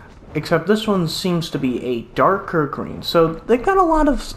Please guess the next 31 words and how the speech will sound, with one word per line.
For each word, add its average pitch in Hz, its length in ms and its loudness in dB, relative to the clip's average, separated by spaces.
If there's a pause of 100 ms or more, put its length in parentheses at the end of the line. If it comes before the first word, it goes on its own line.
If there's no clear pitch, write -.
they 208 120 4
basically 233 500 2
got 190 260 2
two 202 220 -2
versions 160 400 0
of 127 140 -2 (100)
each. - 300 -10
Which 214 200 0
one's 208 220 0
this? 131 180 -4
I 123 60 0
think 240 240 -4
this 208 120 2
is - 100 -12
the 139 120 2
mangrove, 151 760 -2
or 117 240 -4 (880)
what 160 140 4
is 135 180 -2
this 110 180 -8
one? 82 280 -8 (1800)
Wait, 156 240 2
nope. 143 320 -4 (2500)
Nope, 151 240 0
I 143 60 2
can't 131 280 -4
tell 123 200 0
which 120 200 0
one 113 220 -2
this 107 160 -6
is. 107 220 -4